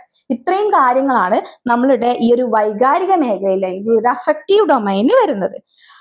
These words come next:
അടുത്തതാണ് നമ്മളുടെ മനശ്ശാല മേഖല അഥവാ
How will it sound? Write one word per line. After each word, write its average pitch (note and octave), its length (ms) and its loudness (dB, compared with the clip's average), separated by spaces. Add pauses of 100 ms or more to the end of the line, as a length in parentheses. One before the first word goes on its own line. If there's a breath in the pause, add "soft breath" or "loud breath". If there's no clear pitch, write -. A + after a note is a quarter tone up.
(240 loud breath)
അടുത്തതാണ് F#4+ 920 4
നമ്മളുടെ B3+ 640 0 (200)
മനശ്ശാല G#4 840 2
മേഖല G#3 300 0
അഥവാ A3 480 0